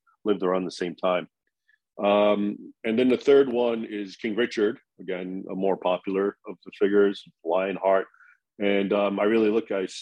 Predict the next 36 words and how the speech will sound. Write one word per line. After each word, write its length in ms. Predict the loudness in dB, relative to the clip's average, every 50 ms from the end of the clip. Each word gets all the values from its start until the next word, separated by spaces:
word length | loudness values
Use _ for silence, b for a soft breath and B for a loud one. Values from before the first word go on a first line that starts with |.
| -8 -6
I, 140 | -6 -6 -6 -6 -8 -6 -6
I 60 | -6
zoom 300 | -2 0 0 2 2 2
in 140 | 0 -2 -2
on 180 | -4 -4 -4
his 240 | -4 -6 -6 -8 -4
battles 640 | -2 2 2 4 4 2 2 0 -2 -6 -10 -14 -18 _ _ _ _ _ -8
against 360 | -6 -4 -4 -4 -6 -6 -2
Saladin 600 | 2 2 2 4 2 0 0 -2 -4 -4 -4 -6 -8
in 80 | -8
the 100 | -10 -8
Holy 380 | -4 -2 0 0 2 2 2 2
Land, 440 | 2 0 0 0 -2 -4 -4 -8 -12 _ -16
which 200 | -16 -12 -8 -8
are 100 | -4 0
very, 420 | 2 4 4 4 4 2 0 -2
uh, 120 | -4 -6 -10 B B B B B B
all 220 | 2 2 4 4 4
of 60 | 2
these 180 | 0 -2 -2 2
battles, 400 | 4 4 6 6 4 2 2 0
by 160 | -2 -4 -4
the 80 | -4 -4
way, 300 | -4 -2 -2 -2 -2 -4
in 100 | -6 -10
these 180 | -14 -12 -10
lives, 420 | -6 -4 -2 0 0 -2 -4 -6 -12
and, 100 | -14 -14
and 440 | -14 -16 -16 -16 -12 -10 -8 -4
one 140 | -2 -2 -2
of 80 | -2 -2
the 60 | -4
reasons 280 | -6 -8 -8 -8 -6 -6
I 40 | -2
wrote 260 | 0 2 2 2 2
is 220 | 0 -2 -4 -10